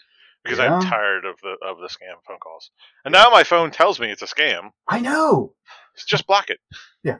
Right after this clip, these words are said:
Speaker 1: You know?
Speaker 2: Potential spam. It's like, delete.
Speaker 1: Right. Just
Speaker 2: Although,
Speaker 1: don't even
Speaker 2: actually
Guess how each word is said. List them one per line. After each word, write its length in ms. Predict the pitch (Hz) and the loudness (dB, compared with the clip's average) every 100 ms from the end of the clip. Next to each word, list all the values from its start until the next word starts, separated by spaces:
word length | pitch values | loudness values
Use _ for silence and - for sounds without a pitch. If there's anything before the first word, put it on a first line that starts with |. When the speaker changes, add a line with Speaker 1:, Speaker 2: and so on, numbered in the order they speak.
| _ - | _ -18
Speaker 1:
You 100 | 101 | -8
know? 20 | |
Speaker 2:
Potential 260 | 110 147 135 | -6 -4 -2
spam. 460 | - 127 95 - | -2 -2 -4 -10
It's 160 | _ - - - | _ -20 -20 -20
like, 120 | - _ | -20 _
delete. 460 | 101 90 95 - - _ - - _ - | -12 -10 -10 -12 -14 _ -18 -18 _ -10
Speaker 1:
Right. 140 | 110 - _ | -10 -10 _
Just 120 | 117 160 | -2 6
Speaker 2:
Although, 140 | 180 | 8
Speaker 1:
don't 100 | 165 | 8
even 100 | 208 | 6
Speaker 2:
actually 440 | 151 - 139 127 | 2 2 2 2